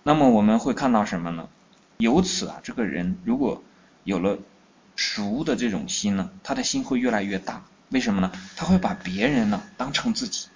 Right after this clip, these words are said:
像宽恕自己一样宽恕别人，他的心呢就会越来越大。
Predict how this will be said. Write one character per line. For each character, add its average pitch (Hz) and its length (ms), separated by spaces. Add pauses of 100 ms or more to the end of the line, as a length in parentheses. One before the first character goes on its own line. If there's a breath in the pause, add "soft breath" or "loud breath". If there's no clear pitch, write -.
(300)
像 170 160
宽 202 240
恕 165 180
自 226 140
己 - 200
一 80 60
样 95 180
宽 113 200
恕 104 160
别 - 200
人， - 100 (400)
他 196 80
的 180 100
心 185 260
呢 139 120
就 147 120
会 143 120
越 175 180
来 - 140
越 71 160
大。 - 140